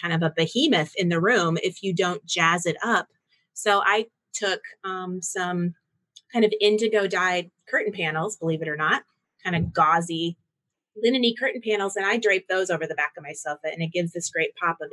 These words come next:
indigo to my largely beige family room, but I'm trying to bring more indigo in there.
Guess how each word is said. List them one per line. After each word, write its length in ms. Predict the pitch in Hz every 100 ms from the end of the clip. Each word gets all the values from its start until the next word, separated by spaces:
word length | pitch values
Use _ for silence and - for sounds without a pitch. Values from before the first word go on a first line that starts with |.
| -
indigo 520 | 180 170 156 147 160 _ _ _ _ -
to 140 | 208
my 320 | 180 160 156 -
largely 420 | 381 415 - 254
beige 640 | 208 170 170 165 170 - - _ -
family 320 | 214 185 175
room, 180 | 165 165
but 100 | 170
I'm 100 | 170
trying 200 | - 208
to 60 | 185
bring 160 | 180
more 180 | 160 156
indigo 400 | 202 202 190 160
in 200 | 151 165
there. 240 | 156 151